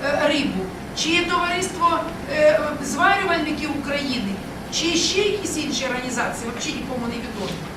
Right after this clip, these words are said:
Ці люди будуть на контролі стоять сланцевих газів. Тобто насправді відбувається фарс, відбувається підлог в масштабах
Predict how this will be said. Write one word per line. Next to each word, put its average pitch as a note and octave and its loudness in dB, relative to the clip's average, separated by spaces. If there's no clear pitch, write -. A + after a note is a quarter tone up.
Ці G4 0
люди F#4+ 2
будуть D#4+ -2
на C4+ -2
контролі C#4 0
стоять A3 0
сланцевих A3 -2
газів. - -2
Тобто A#3 -6
насправді D#4+ -2
відбувається C#4+ 0
фарс, - 0
відбувається D4 -2
підлог C#4+ 2
в G#3 0
масштабах - 2